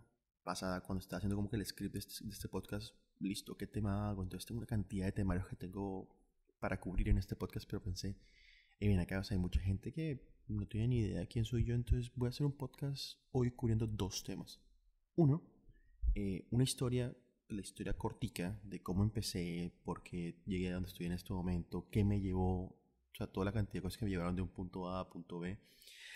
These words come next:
Y dos, por qué empecé trabajando gratis, porque considero que eso es un tema muy, muy delicado, muy caliente. Mucha gente como que, "Ay, no, no tienes que trabajar gratis porque es regalar tu trabajo, ta, ta, ta, ta, ta, ta". Antes de que me crucifiquen, eh, quiero que, que sepan de que el input que tengo de esto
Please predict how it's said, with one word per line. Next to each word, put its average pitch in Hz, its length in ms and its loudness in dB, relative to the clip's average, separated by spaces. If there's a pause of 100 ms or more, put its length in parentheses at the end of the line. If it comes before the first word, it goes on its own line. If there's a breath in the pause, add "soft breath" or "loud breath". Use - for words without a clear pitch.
(260 loud breath)
Y 147 160 0
dos, - 460 -2 (280)
por 110 220 -4
qué 98 420 -4
empecé 117 440 0
trabajando 92 400 -2
gratis, 98 300 -2
porque 95 200 -4
considero 92 400 0
que - 80 -4
eso - 100 -4
es - 40 -6
un 98 140 0
tema 101 180 0
muy, 101 420 0 (720)
muy 104 160 4
delicado, 95 540 0
muy 95 140 0
caliente. 98 420 -4
Mucha 98 240 -4
gente 101 300 -2
como 101 280 0
que, 90 300 -2
"Ay, 135 260 -2
no, 120 160 2
no 120 100 4
tienes 117 180 -2
que 131 80 0
trabajar 110 280 -6
gratis 104 300 -6
porque 104 260 -6
es 98 60 -4
regalar 107 220 0
tu 104 80 -2
trabajo, 98 320 -4
ta, 95 100 -6
ta, 92 100 -8
ta, 90 140 -10
ta, - 100 -14
ta, 95 100 -18
ta". 92 120 -14 (240)
Antes 117 200 -2
de 120 100 -4
que 92 380 -8
me 107 80 4
crucifiquen, 104 640 0 (600 loud breath)
eh, 92 340 -4
quiero 104 200 0
que, 113 220 -2
que 101 120 -6
sepan 107 300 -2
de 110 100 -4
que - 340 -8
el 104 140 -2
input 107 280 4
que - 80 6
tengo 101 340 0
de 101 160 -2
esto 110 360 -8